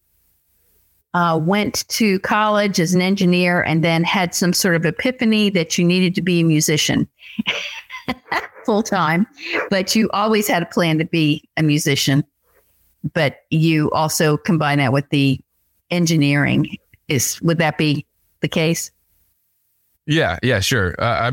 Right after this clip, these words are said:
Speaker 2: I, I mean, I haven't been a practicing engineer for a while,
Speaker 1: Mm-hmm.
Speaker 2: but I still feel like an engineer at heart. I've always felt quite analytical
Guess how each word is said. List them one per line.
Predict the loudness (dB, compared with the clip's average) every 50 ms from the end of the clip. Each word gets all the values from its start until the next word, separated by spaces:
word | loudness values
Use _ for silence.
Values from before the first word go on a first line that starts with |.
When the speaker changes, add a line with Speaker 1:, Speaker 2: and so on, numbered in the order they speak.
| -2 -2
Speaker 2:
I, |
I | -2
mean, | 0 0
I | 0 0
haven't | 0 0 0 0 0 0 -2 -6 -8 _
been | -4 -2 -2
a | -2 -2
practicing | 0 0 -2 0 -2 -2 -2 0 0 0
engineer | 2 2 2 2 2 2 2 0 0 0
for | 0 0 2
a | 2
while, | 2 2 2 2 2 2 0 0 -2 -4 _ _ _ _ _ 0
Speaker 1:
Mm-hmm. | 2 2 4 2 0 0 -2 -8 -16 _ _ _ _ _
Speaker 2:
but | -2 0 0 0
I | 0 0 -2
still | -2 -2 -2 -2 -2
feel | 0 0 -2
like | 0 0 0
an | 0
engineer | 2 2 2 2 0 0 0
at | -2
heart. | -2 -2 0 0 0 0 0
I've | -2 -2 0
always | 0 0 -2 -2 -4
felt | -2 -2 -2 -2 -4 -6 _ _ _ _ _ _ _ _ _ _
quite | -6 -4 -4 -2 -2
analytical | -2 -2 -2 0 0 0 0 -2 0 0 0 2 0 0 -2